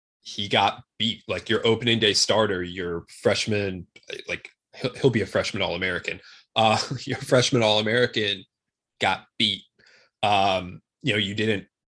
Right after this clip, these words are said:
find a way to beat Jack Finley ever. You know, he pitched two games and, and he, y-, you, you had no answer for him. Like, Alex Rayo just kind of beat you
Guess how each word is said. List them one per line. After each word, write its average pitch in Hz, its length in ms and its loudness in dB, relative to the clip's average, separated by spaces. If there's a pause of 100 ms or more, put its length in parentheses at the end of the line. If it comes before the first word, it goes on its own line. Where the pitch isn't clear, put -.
(340)
find 107 340 2
a 104 80 2
way 95 480 2 (100)
to 117 120 0
beat 98 400 -6
Jack 104 300 2
Finley 110 540 0 (400)
ever. 95 440 -6 (260)
You 92 100 -4
know, 87 60 -4
he 107 120 -6
pitched - 340 -4
two 98 140 -2
games 98 460 0
and, 95 260 -4
and 92 220 -6
he, 95 300 -8 (680)
y-, 104 100 -14
you, 113 440 -2
you 113 80 2
had 113 100 2
no 113 140 0
answer 110 300 2
for 104 140 -4
him. 98 260 -4
Like, 87 280 -4 (380)
Alex 104 320 2
Rayo 107 340 4
just 107 220 0
kind 107 200 -2
of 98 160 -6
beat 113 180 -2
you 82 320 -10